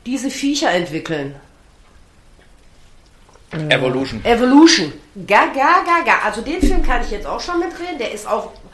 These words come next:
Speaker 2: Ist das nicht der von
Speaker 1: voll
Speaker 2: X-Files?
Speaker 1: gaga. Der ist mit Head and Shoulders. Der ist so genial, der Film.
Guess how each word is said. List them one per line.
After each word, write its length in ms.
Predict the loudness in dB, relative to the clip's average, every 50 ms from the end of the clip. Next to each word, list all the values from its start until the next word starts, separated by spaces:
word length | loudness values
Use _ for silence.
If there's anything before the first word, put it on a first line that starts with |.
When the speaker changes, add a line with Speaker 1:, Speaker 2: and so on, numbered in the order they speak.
| -10
Speaker 2:
Ist 140 | -8 -4 0
das 160 | 0 0 0
nicht 220 | -2 -4 -4 -4 -4
der 160 | -4 -4 -4
von 360 | -6 -6 -8 -8 -8 -8 -10 -10
Speaker 1:
voll 240 | -4 2 4 6
Speaker 2:
X-Files? 160 | 6 6 6 6
Speaker 1:
gaga. 360 | 4 6 6 6 4 4 4 0 -8 -12 -14 -14 -16 -18 -16 -10
Der 260 | -4 -2 0 0 0
ist 180 | -2 -2 -2 -2
mit 220 | -2 0 -2 -4 -4 -8 -16 -18 -20 -20 _ _ -20 -20 -20 -20 _ _ -10
Head 240 | -2 2 2 4 4 2
and 80 | 0
Shoulders. 760 | 0 2 2 2 2 2 0 0 0 -2 -2 -6 -10 -16 -18 -20 -20 -20 -20 -20 -20 -20 _ -18 -16 -16 -16 -16 -18 -20 -20 -20 -20 -20 -20 -20 -20 _ -8 -6
Der 140 | -4 -4 -4
ist 200 | -4 -6 -6 -4
so 140 | -2 -2 0
genial, 460 | 0 2 2 2 4 4 4 4 2
der 160 | 2 0 -2 -4
Film. 400 | -6 -8 -6 -6 -6 -6 -8